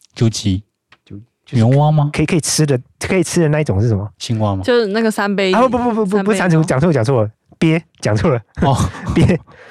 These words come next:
Speaker 2: 他们在路上看到鳖会直接捡起来。
Speaker 1: 那路上有鳖？
Speaker 2: 就是会在水沟附近啊，或者田里面爬啊。
Speaker 1: 他们直接捡起来吃？
Speaker 2: 没有，捡起来先把它养肥再吃。
Speaker 1: 哦。
Speaker 2: 就可能会养个一，一个礼拜或者几天。
Speaker 1: 我们之前在花莲的时候也是，我们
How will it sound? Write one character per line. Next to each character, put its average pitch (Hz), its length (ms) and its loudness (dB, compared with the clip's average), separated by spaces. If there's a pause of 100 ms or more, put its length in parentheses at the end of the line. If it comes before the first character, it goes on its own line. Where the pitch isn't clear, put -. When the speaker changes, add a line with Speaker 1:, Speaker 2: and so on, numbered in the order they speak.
(120)
Speaker 2:
他 220 100 2
们 220 60 4
在 220 60 4
路 214 100 2
上 214 100 0
看 196 140 -2
到 175 60 0
鳖 156 180 0
会 160 140 2
直 117 140 -2
接 131 80 2
捡 120 160 0
起 170 80 2
来。 175 140 0
Speaker 1:
那 196 60 2
路 202 140 4
上 185 160 2
有 104 120 2
鳖？ 147 280 0 (400)
Speaker 2:
就 143 100 -6
是 127 160 -2 (120)
会 156 180 -2
在 156 160 -2
水 - 400 -6
沟 135 180 -2
附 143 180 -2
近 123 200 -2
啊， 107 80 0
或 131 80 0
者 131 60 -2
田 110 260 -4
里 104 100 -2
面 117 160 0
爬 98 140 -8
啊。 92 300 -14 (420)
Speaker 1:
他 190 80 2
们 202 100 4
直 147 140 0
接 147 80 0
捡 127 160 -2
起 - 80 -4
来 104 80 0
吃？ 117 240 -4 (320)
Speaker 2:
没 151 140 0
有， - 20 2
捡 139 180 0
起 139 120 0
来 107 180 2 (320)
先 143 300 0
把 110 140 -2
它 113 80 0
养 95 200 0
肥 87 260 -6
再 110 160 0
吃。 - 300 -10 (400)
Speaker 1:
哦。 131 640 0 (120)
Speaker 2:
就 131 100 -2
可 135 80 0
能 113 80 2
会 139 100 4
养 107 160 2
个 104 120 0
一， 196 200 2 (300)
一 139 60 0
个 117 100 2
礼 95 100 0
拜 95 260 -2 (120)
或 117 80 -2
者 110 100 -2
几 101 140 -4
天。 101 340 -4
Speaker 1:
我 123 80 0
们 123 140 2
之 160 140 2
前 160 120 4
在 143 100 2
花 135 200 0
莲 131 100 2
的 110 60 2
时 117 40 2
候 123 60 2
也 104 140 0
是， 123 180 -2
我 113 220 0
们 110 160 0